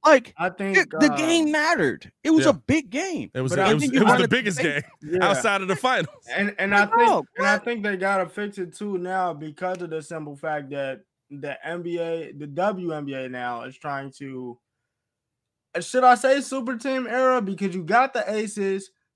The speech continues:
Speaker 2: the, the, Li-, the Liberty look like they're on their way
Speaker 3: They
Speaker 2: now.
Speaker 3: got there too quick.
Speaker 2: Uh, yeah, that,
Speaker 3: That's the
Speaker 2: like,
Speaker 3: problem with the W N B A. That's
Speaker 2: Yeah.
Speaker 3: the part that irritates me the most about the W N B A.
Speaker 2: Hey,
Speaker 3: You're
Speaker 2: when
Speaker 3: trying, you're trying to jump too quick. You know how long it took the N B A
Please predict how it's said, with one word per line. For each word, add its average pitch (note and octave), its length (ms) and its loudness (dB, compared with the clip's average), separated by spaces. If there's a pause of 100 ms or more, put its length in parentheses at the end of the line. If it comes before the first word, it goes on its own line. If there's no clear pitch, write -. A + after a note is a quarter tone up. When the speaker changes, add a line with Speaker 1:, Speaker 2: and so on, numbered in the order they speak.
(100)
Speaker 2:
the, D#3 140 -4
the, E3 200 2
Li-, F3+ 220 0
the D#3+ 180 -6
Liberty A3 540 -2
look G#3+ 180 -6
like G3 240 -4
they're F#3+ 220 -4
on F3+ 140 -6
their E3+ 140 -6
way E3 240 -4
Speaker 3:
They C3 100 -4
Speaker 2:
now. B2+ 80 -4
Speaker 3:
got D3+ 220 0
there C3+ 140 0
too B2 220 -8
quick. C3 340 -6 (320)
Speaker 2:
Uh, C#3+ 280 -8 (680)
yeah, D#3+ 280 -2
that, A2+ 320 -14
Speaker 3:
That's E3+ 180 2
the F3 80 -4
Speaker 2:
like, F3 80 -4
Speaker 3:
problem D#3+ 340 0
with C#3+ 120 -2
the C3+ 80 -6
W C3 340 -2
N B2+ 80 -2
B B2 140 -4
A. A#2+ 80 -2
That's C#3 160 0
Speaker 2:
Yeah. B2+ 60 -6
Speaker 3:
the B2 60 -8
part D#3 280 -2
that B2+ 100 -6
irritates C3+ 480 -6
me C3 100 -6
the A2+ 80 -6
most A#2+ 280 -6
about A2+ 220 -6
the A2+ 40 -10
W A2+ 320 -4
N F#3 120 4
B A#2 40 -2
A. A2 40 -4
Speaker 2:
Hey, A2 60 -8
Speaker 3:
You're A#2 120 -6
Speaker 2:
when F3 80 -8
Speaker 3:
trying, G3+ 220 0 (200)
you're E3 80 -10
trying A3 220 0
to D#3+ 80 -4
jump D3+ 300 -6
too D#3 140 -10
quick. C#3 280 -8
You A3 60 -8
know D4 80 -6
how G3+ 100 -2
long D#3+ 260 -4
it D3 100 -8
took D#3 300 -8 (600)
the A#2+ 100 -8
N D#3 160 -2
B C#3+ 180 -2
A D#3+ 340 -4